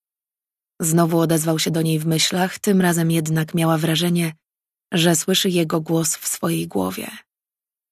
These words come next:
"Między innymi z tego powodu poruszamy się po ustalonym szlaku. Jeśli dotrzesz w miejsce, gdzie nie jest bezpiecznie,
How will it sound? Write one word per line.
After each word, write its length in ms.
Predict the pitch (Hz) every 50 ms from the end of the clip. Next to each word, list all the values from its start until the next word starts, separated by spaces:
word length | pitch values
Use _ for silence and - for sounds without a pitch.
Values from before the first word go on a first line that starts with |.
| _ _ _ _ _ _ _ _ _ _ _ _ _ _ _ _ _ _ _ _ -
"Między 300 | 196 190 190 190 190 196
innymi 320 | 185 190 190 196 190 185
z 80 | - -
tego 220 | - 196 185 190
powodu 400 | 185 - 180 175 185 196 185 185
poruszamy 540 | 175 - 180 175 170 156 - 185 175 170 170
się 140 | - 180 165
po 140 | - 175 170
ustalonym 560 | 175 - - - 175 165 160 156 160 156 151
szlaku. 560 | - - - 180 160 160 160 - - 190 160 - _ _ _ _ _ _ _ _ _ _ _ _ _ -
Jeśli 380 | - 185 - - - 196 185 175
dotrzesz 420 | 165 190 185 - - 185 175 170
w 60 | 160 160
miejsce, 480 | 170 170 170 170 160 - - - 202
gdzie 220 | 175 180 170 165 156
nie 160 | 160 156 151
jest 180 | 151 - -
bezpiecznie, 640 | 165 160 - - - 190 185 - - - 170 165 160